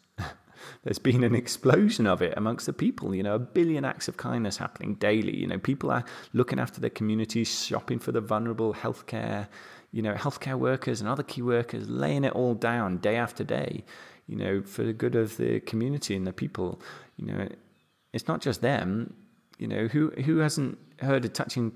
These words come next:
personal tale of a young person giving up their place in the, in the supermarket line for a disorientated, scared elderly person, or, you know, communities rallying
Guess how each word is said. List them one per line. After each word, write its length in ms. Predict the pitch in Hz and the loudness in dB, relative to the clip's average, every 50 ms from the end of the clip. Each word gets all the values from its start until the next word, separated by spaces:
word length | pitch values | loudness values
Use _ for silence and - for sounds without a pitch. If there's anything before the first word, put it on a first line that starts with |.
| - - | -4 0
personal 360 | - 127 120 - - 113 101 | 2 2 2 2 0 -4 -4
tale 240 | - - 113 107 101 | -2 -2 0 0 0
of 100 | 95 95 | 0 -2
a 40 | |
young 200 | 95 101 107 107 | -2 0 -2 -2
person 400 | 107 - 110 104 98 - - 95 | 0 2 2 2 2 0 -4 -2
giving 220 | 90 95 92 104 104 | -2 -2 -2 -2 -4
up 100 | 107 - | -4 -4
their 100 | 113 104 | -4 -6
place 300 | - - 107 104 - - | -2 -2 -2 -2 -2 -2
in 60 | 104 | -4
the, 160 | 101 101 101 - - - - - - - - _ _ _ _ - | -4 -4 -6 -8 -14 -18 -20 -20 -20 -20 -20 _ _ _ _ -6
in 60 | 104 | -4
the 40 | 101 | -4
supermarket 580 | - - 117 98 - 98 95 92 95 - - - | 0 0 0 0 0 0 0 0 0 -4 -4 -2
line 240 | - 98 95 95 | 0 0 0 0
for 140 | 92 - 98 | -2 -4 -6
a 20 | 90 | -6
disorientated, 960 | - - - - 110 107 104 104 98 - - 101 104 104 101 98 95 92 - | -4 -4 -4 -2 0 0 0 0 0 0 2 2 4 6 6 4 4 2 0
scared 460 | - - - 107 98 98 98 98 101 | -2 -4 -2 -4 -2 -2 -2 0 0
elderly 380 | 101 101 104 101 104 101 95 90 | 0 0 0 0 0 0 0 0
person, 400 | - 95 95 92 90 - 95 95 | 0 -2 -2 -2 -4 -4 -4 -4
or, 200 | 92 90 87 - - - - - - - | -4 -4 -4 -6 -10 -16 -18 -18 -16 -8
you 80 | - 104 | -6 -6
know, 100 | 98 90 | -6 -4
communities 540 | - - 113 120 120 120 113 120 - 113 92 | -2 0 0 2 2 2 2 2 2 0 2
rallying 640 | 95 101 95 104 113 113 107 101 90 - 85 85 87 | 2 2 2 2 2 2 2 0 -2 -4 -6 -8 -8